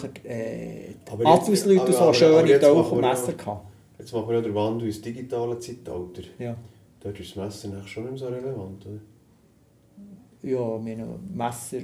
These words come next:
Speaker 1: mit dem, mit dem iPhone kannst du kein Brot abhauen, mit dem Laptop kannst du kein,
Speaker 2: Nein, aber
Speaker 1: kein Stecker
Speaker 2: schaffen,
Speaker 1: nicht.
Speaker 2: schaffen kannst du
Speaker 1: Ja.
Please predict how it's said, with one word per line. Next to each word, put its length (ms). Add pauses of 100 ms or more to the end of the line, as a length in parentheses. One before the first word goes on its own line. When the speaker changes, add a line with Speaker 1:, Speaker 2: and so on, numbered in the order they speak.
Speaker 1:
mit 260
dem, 480
mit 180
dem 120
iPhone 440
kannst 200
du 40
kein 100
Brot 280
abhauen, 540 (760)
mit 380
dem 120
Laptop 580
kannst 360
du 40
kein, 1040 (760)
Speaker 2:
Nein, 180
aber 60
Speaker 1:
kein 80
Stecker 280
Speaker 2:
schaffen, 440
Speaker 1:
nicht. 100
Speaker 2:
schaffen 340
kannst 440 (640)
du 60
Speaker 1:
Ja. 320